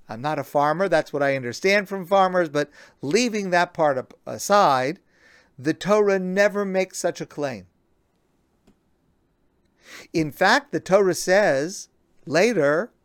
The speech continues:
that those who are observing the Shemitah, the sixth year will bring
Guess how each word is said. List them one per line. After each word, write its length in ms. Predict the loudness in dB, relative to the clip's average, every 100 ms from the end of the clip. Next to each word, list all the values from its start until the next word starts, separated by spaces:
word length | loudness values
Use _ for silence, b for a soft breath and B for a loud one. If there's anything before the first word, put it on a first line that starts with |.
| _ b b b -6
that 400 | 0 2 2 -2 _ _ _ _ _ _ -6
those 440 | 6 8 8 6
who 100 | 2
are 80 | 2
observing 480 | 0 4 4 4 -2
the 80 | -4
Shemitah, 600 | -4 -6 0 2 2 0 b b -6
the 140 | -4
sixth 800 | -4 -8 0 0 0 -4 -8 -8
year 680 | -2 2 2 2 0 -2 -6 _ _ _ _ _ -2
will 540 | 4 6 6 4 0 _ _ _ _ _ _ _
bring 680 | -6 0 2 2 0 -4